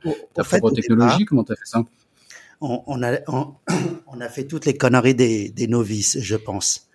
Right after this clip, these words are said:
Speaker 1: Tu sais, <laughs> moi, je viens de l'univers physique, vingt ans de métier physique sur la partie mode et le digital un peu geek de, le week-end, mais pas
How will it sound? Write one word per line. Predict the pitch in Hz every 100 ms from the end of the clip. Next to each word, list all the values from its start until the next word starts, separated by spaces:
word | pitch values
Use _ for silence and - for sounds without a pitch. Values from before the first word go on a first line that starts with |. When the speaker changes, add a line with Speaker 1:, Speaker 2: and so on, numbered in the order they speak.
| _ _ _
Speaker 1:
Tu | 110
sais, | - 120 120 - -
<laughs> | - - 151
moi, | 131
je | 131 123
viens | 127 127
de | 120
l'univers | 123 123 123 117
physique, | - - 123 - 151 151 - _
vingt | 104 120 127 -
ans | 123 107
de | 107
métier | 104 110 117
physique | 101 - 107 113 -
sur | -
la | 95 98
partie | - - - 101 -
mode | 113 107 131 139 175 _ - - _ _
et | 127 131 - 131
le | 120
digital | 104 117 123 - 123 117 -
un | 147 147
peu | 143 131
geek | 107 147 139 - _ _ _
de, | 117 113 107 117 113
le | 120
week-end, | 127 123 107 131 143 143
mais | 110
pas | - 139 147